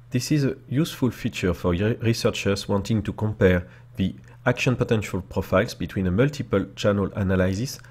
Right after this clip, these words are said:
and hair alone. This derived compound is analyzed for free along its parent compound. Once a compound has been added, its status is set to not analyzed.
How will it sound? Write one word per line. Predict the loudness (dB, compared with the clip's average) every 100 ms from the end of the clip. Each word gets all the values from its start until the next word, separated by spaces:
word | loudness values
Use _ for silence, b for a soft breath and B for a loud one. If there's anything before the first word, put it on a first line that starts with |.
| -6
and | -2
hair | 0 2 4 2 0
alone. | 2 2 0 -6 -14 B B B B B -4
This | -4
derived | 0 2 4 4 2
compound | -2 0 0
is | 2
analyzed | 2 2 2 0 -2
for | -4
free | -4 -4 -6 -2
along | 0 0 0
its | -4 -2
parent | 0 0 0 -4 -14 -6
compound. | -4 -2 -2 -4 -8 -18 -20 -20 -20 B B B B B B B B B B -20 -20 B B B B B B B
Once | 4 6 4 -2 -4
a |
compound | 2 4 4 4 4
has | 2
been | 0 2
added, | 2 4 0 -2 -8
its | -8
status | 2 2 4 0 0 -2
is | -4
set | -2 -2 -2
to | -2 -4 0
not | 4 6
analyzed. | 8 6 4 2 -2 -8 -16